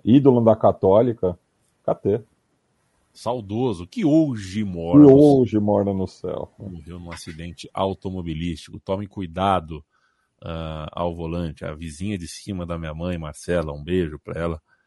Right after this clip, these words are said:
Speaker 2: ah, sofreu um acidente de carro essa semana. Ela não sabe nem explicar como. E às vezes acontece rápido, né? Às vezes acontece rápido. Cuidado no trânsito. E como diria meu avô,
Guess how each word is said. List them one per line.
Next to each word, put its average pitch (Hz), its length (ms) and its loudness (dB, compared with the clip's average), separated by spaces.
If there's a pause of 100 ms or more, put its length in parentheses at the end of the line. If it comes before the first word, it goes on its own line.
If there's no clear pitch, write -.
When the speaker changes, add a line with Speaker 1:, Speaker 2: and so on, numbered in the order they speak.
(380)
Speaker 2:
ah, 78 600 -10
sofreu - 420 -14
um - 20 -10
acidente 80 440 -12
de 78 80 -20
carro 82 340 0
essa - 180 -18
semana. 90 360 -8
Ela 101 80 -4
não 95 40 -8
sabe 95 260 -4
nem 110 120 -4
explicar 101 460 -6
como. 92 440 -4 (480)
E 120 80 -2
às 95 80 -2
vezes 113 200 -4
acontece 107 500 -6
rápido, 87 500 0
né? 104 220 -6 (100)
Às 87 140 -10
vezes 107 180 -8
acontece 98 540 -10
rápido. 90 520 -6
Cuidado 113 480 2
no 113 120 -4
trânsito. 107 680 2
E - 20 -4
como 135 220 -8
diria 95 200 0
meu 90 160 -4
avô, 113 360 0